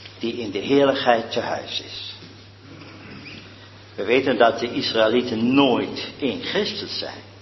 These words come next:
Dat is niet hun voorrecht. Dat is het bijzonder christelijke voorrecht. En het derde, en daar zijn we eigenlijk een hele leven mee bezig, hem te kennen.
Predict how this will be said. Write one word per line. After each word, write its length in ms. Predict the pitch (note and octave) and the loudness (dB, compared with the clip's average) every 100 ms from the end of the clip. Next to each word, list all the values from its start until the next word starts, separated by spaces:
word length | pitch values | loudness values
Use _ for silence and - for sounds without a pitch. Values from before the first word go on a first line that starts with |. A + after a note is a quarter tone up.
| - - | -10 -4
Dat 200 | F2 F2+ | -4 -4
is 180 | - | -6
niet 260 | C3 F3+ - | -2 -2 -4
hun 200 | F#3 F3+ - | -6 -6 -2
voorrecht. 580 | A2+ E2+ - - - - - - - - - - | -2 -2 -4 -10 -14 -18 -20 -20 -20 -20 -10 0
Dat 160 | A#2+ | 2
is 160 | C3+ A#2+ | 2 0
het 180 | A#2+ - | -2 -2
bijzonder 540 | - C#3 G3 - F#3+ | 2 4 4 2 0
christelijke 680 | - - E3+ - D#3+ C#3 C#3+ | -2 -2 -2 -2 -4 -4 -6
voorrecht. 540 | - G2 D2 D#2+ - - - - - - - - - | -6 -6 -4 -8 -10 -16 -20 -18 -18 -16 -16 -16 -2
En 160 | A2 | 0
het 140 | G#2+ G#2+ | 0 4
derde, 400 | C3+ C#3+ C#3+ A#2 | 4 4 2 0
en 240 | G#2+ A2 | 0 0
daar 140 | A#2+ A#2+ | 0 4
zijn 240 | B2 A#2+ | 4 6
we 60 | A#2 | 6
eigenlijk 360 | A2+ G#2+ G2+ | 4 2 -2
een 160 | G#2+ C3+ | 2 4
hele 180 | C3 A#2 | 4 4
leven 340 | B2+ B2 G#2+ | 4 2 -2
mee 120 | G2 | -4
bezig, 560 | G2 A#2+ A2+ - - - - - | 0 0 0 -4 -8 -12 -16 -6
hem 300 | A2+ A2 A2+ | -4 -4 -4
te 100 | G#2 | -10
kennen. 360 | - F2 - | -6 -6 -6